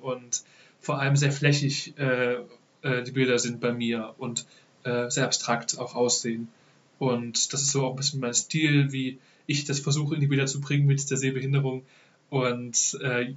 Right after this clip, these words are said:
ja, da auch vielleicht mehr Form und Farben sehe als nur die Details. Von daher auch das versuche, in die Bilder reinzubringen.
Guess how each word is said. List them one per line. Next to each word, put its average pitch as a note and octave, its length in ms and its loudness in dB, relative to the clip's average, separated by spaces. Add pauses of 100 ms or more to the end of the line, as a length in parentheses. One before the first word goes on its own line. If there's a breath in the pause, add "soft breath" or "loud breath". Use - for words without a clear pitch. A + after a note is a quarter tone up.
(100)
ja, A#2 400 -8
da A#2+ 260 2 (640 soft breath)
auch C#3 180 0
vielleicht C#3+ 500 2
mehr C#3 540 4 (180)
Form D3+ 300 2
und C#3 120 4
Farben C3 280 0
sehe C3+ 320 4
als - 400 -2
nur C#3 100 -4
die B2+ 80 -8
Details. B2+ 680 -2
Von C3+ 120 -6
daher B2 480 -2
auch B2+ 280 -4 (160)
das C#3+ 180 -4
versuche, C#3 240 0
in C#3 60 2
die C3 80 0
Bilder B2+ 180 2
reinzubringen. C#3 640 0